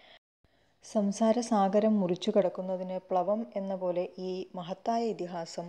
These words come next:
അനുഗ്രഹമാകും. സൂതൻ കഥനം തുടർന്നു. കുരുക്ഷേത്രത്തിൽ വെച്ച് പരീക്ഷത്തിന്റെ പുത്രനായ ജനമേജയൻ ശ്രുതസേനൻ,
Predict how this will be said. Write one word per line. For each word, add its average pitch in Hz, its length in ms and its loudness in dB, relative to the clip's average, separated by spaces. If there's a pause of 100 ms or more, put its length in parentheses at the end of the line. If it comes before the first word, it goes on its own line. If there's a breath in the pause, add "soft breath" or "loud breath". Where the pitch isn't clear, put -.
(160)
അനുഗ്രഹമാകും. 160 760 -10 (1700 soft breath)
സൂതൻ 196 340 0
കഥനം 190 380 0
തുടർന്നു. 151 380 -2 (280)
കുരുക്ഷേത്രത്തിൽ 214 680 0
വെച്ച് 196 440 -2
പരീക്ഷത്തിന്റെ 214 600 -4
പുത്രനായ 196 520 -4
ജനമേജയൻ 190 720 -6
ശ്രുതസേനൻ, 185 720 -6